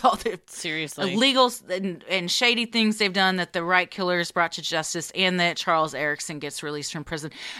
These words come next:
Speaker 1: I mean, at the very least, his parole's coming up in a year, so hopefully at the very least he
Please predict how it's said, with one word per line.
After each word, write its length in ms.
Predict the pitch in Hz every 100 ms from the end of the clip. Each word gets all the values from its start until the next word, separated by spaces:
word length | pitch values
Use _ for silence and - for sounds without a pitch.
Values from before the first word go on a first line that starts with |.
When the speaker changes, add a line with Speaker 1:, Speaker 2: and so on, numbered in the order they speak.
| -
Speaker 1:
I 20 |
mean, 220 | 196 185
at 140 | 180 -
the 80 |
very 280 | 180 208 214
least, 400 | 208 202 196 - - - - _ -
his 140 | 160
parole's 340 | - 185 190 -
coming 280 | 214 190 185
up 160 | 175
in 80 | 170
a 20 |
year, 460 | 156 165 175 175 175
so 300 | - 180 160
hopefully 400 | 165 185 - 190
at 120 | 165 147
the 60 |
very 420 | 151 214 233 196 160
least 420 | 160 147 - -
he 540 | - 185 165 156 151